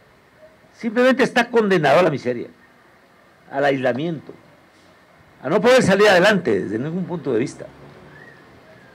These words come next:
Entonces, así como se empeña el Estado y el municipio en superar el problema del analfabetismo,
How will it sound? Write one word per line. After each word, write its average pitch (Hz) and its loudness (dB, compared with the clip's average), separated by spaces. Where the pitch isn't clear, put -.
Entonces, 208 -2
así 214 -2
como 269 2
se 202 2
empeña 233 2
el 196 2
Estado 220 2
y 190 4
el 170 -2
municipio 160 -6
en - -6
superar 185 2
el - -2
problema 202 2
del 175 2
analfabetismo, 185 0